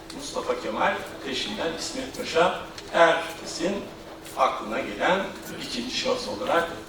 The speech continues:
karşımıza çıkmaktadır. Ve bu çerçevede İsmet Paşa için de Lozan Konferansı bir mukavemet yarışı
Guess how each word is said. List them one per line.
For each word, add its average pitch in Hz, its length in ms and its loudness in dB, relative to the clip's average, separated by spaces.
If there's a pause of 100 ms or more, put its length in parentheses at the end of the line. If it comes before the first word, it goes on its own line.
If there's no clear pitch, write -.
karşımıza 117 560 4
çıkmaktadır. - 540 -6 (880)
Ve - 140 2
bu 330 100 0
çerçevede 170 640 4
İsmet 330 400 0
Paşa - 200 0
için 202 320 0
de 240 160 0
Lozan 185 380 6
Konferansı 247 840 8 (480)
bir 185 160 -4 (460)
mukavemet 165 720 6
yarışı - 360 6